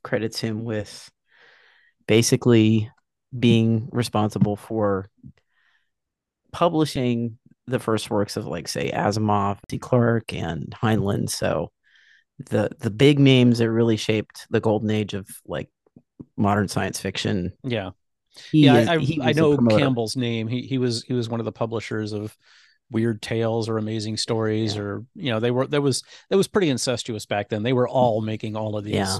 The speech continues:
Speaker 2: magazines. So
Speaker 1: I was <laughs> amused that he had, like, five different pen names, though. <laughs> So,
Speaker 2: <laughs>
Speaker 1: so this magazine that you were the editor of, you basically were all, wrote all the stories,
Speaker 2: Yeah.
Speaker 1: too. <laughs> The first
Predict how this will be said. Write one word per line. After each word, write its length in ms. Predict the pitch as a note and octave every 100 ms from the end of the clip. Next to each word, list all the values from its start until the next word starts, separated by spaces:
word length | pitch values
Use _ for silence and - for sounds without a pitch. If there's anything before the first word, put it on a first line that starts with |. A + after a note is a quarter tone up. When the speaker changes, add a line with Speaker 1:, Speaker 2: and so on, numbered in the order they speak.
| - -
Speaker 2:
magazines. 580 | A2 G#2 G2+ G#2 G#2+ -
So 300 | A#2+ A#2 - _ _ _ _ _ _ -
Speaker 1:
I 60 | D3+
was 200 | D#3 -
<laughs> 340 | - - -
amused 420 | C#3 D3 D#3+ D#3
that 80 | C#3
he 100 | C3+
had, 220 | C#3 B2+
like, 200 | B2 A2 - -
five 300 | G#2 A#2 A2+
different 320 | A#2 A#2 G2+
pen 240 | C3+ A2+
names, 260 | C3+ - -
though. 120 | - D3
<laughs> 100 | - - - - - G#3+ - G#3+
So, 140 | - G#3+
Speaker 2:
<laughs> 960 | - G#3+ - G3+ _ - - - -
Speaker 1:
so 120 | _ F#3
this 140 | F3
magazine 640 | E3+ G3+ B3+ G3+ E3 D#3+ D3+
that 160 | D3+
you 160 | C#3 D3
were 200 | C#3 C3+
the 160 | C3 D3+
editor 380 | E3+ C#3 B2+
of, 160 | B2 B2+
you 140 | G3
basically 840 | G#3 G#3 E3+ D#3+ - D3+ C#3 C3+ C3
were 360 | C3 B2+ B2 A#2+ _ _ - -
all, 220 | C#3+ B2+ -
wrote 260 | C#3+ D3
all 100 | C3
the 80 | A#2+
stories, 360 | - F#3+ C#3 D3+
Speaker 2:
Yeah. 260 | E3+ B2
Speaker 1:
too. 1200 | - - - F#3+ - G3 A#3+ C4+ B3 B3+ A#3+ B3 A#3+
<laughs> 300 | _ _ -
The 180 | - F3+
first 480 | - G#3 - -